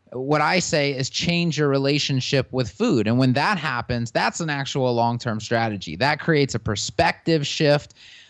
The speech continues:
Um, I'm not sh-, I, I'm sure you personally have had this perspective shift where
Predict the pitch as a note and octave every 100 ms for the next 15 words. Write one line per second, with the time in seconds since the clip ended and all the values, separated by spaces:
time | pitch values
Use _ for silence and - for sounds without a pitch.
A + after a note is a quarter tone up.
0 | - A#2+ B2+ B2 A#2+ - D3 D#3+ C3+ -
1 | - D#3+ C3 C#3 F#2+ D#3 - A3 F#3+ D3+
2 | D#3 G3+ D#3+ D#3 E3+ E3+ F3 F3 D#3 C#3
3 | C3 B2 C#3 C#3 C3+ F3+ A3+ E3+ A#2 -
4 | - B2 - A#2 A2 - F#2+ - A#2+ G2+
5 | B2 A#2+ B2 B2